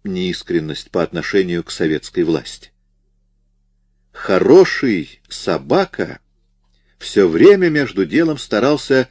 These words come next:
достать его горлянку. Академик с интересом это наблюдал. Не спеша они прошли через парк.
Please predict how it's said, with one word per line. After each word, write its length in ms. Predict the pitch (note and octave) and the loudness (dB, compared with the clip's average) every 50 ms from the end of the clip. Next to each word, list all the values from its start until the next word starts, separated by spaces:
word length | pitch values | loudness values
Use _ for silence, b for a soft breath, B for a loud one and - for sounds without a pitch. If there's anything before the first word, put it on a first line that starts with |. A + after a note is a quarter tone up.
| b b b b b | b b b b b
достать 640 | b D#2+ F2+ F#2 - - - - C3 C#3+ C#3+ - - | b -2 -2 -2 -2 -6 -2 0 2 2 0 -2 -2
его 260 | G2+ G2 F2+ A2+ B2+ | -2 0 2 2 2
горлянку. 720 | G2 F#2+ G2+ G2 F2+ F#2 A#2+ A#2 G2 E2 - - - - _ _ _ _ _ _ _ _ _ _ _ _ _ _ _ _ _ _ _ _ _ _ _ _ _ _ _ _ _ | 2 2 0 0 2 2 2 2 0 -2 -8 -16 -20 -20 _ _ _ _ _ _ _ _ _ _ _ _ _ _ _ _ _ _ _ _ _ _ _ _ _ _ _ _ _
Академик 600 | - F2+ - - G2+ E2+ G#2 B2 C3 C3+ B2+ - - | -12 -6 0 0 2 6 6 6 4 4 -2 -6 -12
с 140 | - - - | -14 -8 -4
интересом 720 | A#2 B2 B2 B2 C#3+ B2+ A#2 A2+ A2+ - - C3 B2+ A#2+ - | -4 -4 0 0 4 6 6 6 4 2 -2 -8 -8 -6 -4
это 260 | F#2+ F#2 F#2 - G#2 | -4 -4 -2 -2 -4
наблюдал. 520 | G#2 G#2+ G#2 A2 A#2+ F#2+ E2+ C#2+ C2+ - _ _ _ _ _ _ _ _ _ _ _ _ _ _ _ _ _ _ _ _ _ _ _ _ _ _ _ _ _ _ _ _ _ _ _ _ _ _ _ _ - | -6 -6 -6 -6 -6 -6 -6 -8 -8 -12 _ _ _ _ _ _ _ _ _ _ _ _ _ _ _ _ _ _ _ _ _ _ _ _ _ _ _ _ _ _ _ _ _ _ _ _ _ _ _ _ -12
Не 160 | E2+ F2+ F#2+ | -8 -8 -8
спеша 540 | - - - G2 - - - A#2 A#2 A#2 - | -6 -2 -2 -2 -2 0 0 2 2 2 0
они 300 | - G2+ G2 G2+ A2 A2+ | 0 -2 -2 -2 -2 -4
прошли 440 | - - G2 F#2 - - G2+ A2 | -2 -4 -4 -4 -4 -4 -4 -4
через 300 | - - G#2 G2 - - | -4 -4 -8 -8 -8 -10
парк. 480 | - - - E2+ C#2 - - - - _ | -10 -8 -6 -6 -6 -8 -14 -20 -20 _